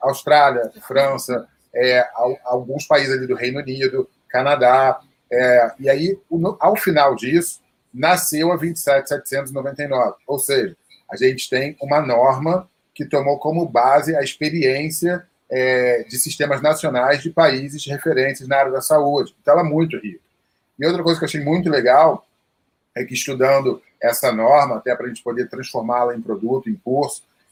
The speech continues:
é, no texto da norma iso, a B N T, apare-, ela cita a nist,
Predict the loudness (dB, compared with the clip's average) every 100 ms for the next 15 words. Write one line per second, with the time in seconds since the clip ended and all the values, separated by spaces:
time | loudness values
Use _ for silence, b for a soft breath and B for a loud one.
0 | -2 2 2 -2 -4 -4 0 2 2 0
1 | -4 0 4 4 4 2 2 0 -2 -2
2 | -2 -2 -2 -4 -4 -6 -6 -6 0 0
3 | -2 _ _ _ -4 2 4 4 2 2
4 | 2 2 0 2 2 2 -2 -4 _ -8
5 | -6 -4 -4 -4 -8 -12